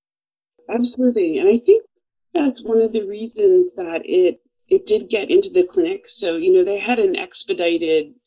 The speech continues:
F D A approval, and it was because that this is a population with an unmet need, because there was not a specific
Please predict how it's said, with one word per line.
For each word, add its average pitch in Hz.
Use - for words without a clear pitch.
F 175
D 175
A 156
approval, 160
and 190
it -
was 262
because 202
that 170
this -
is -
a -
population 185
with 156
an 165
unmet 165
need, 208
because 202
there 190
was 202
not 196
a -
specific -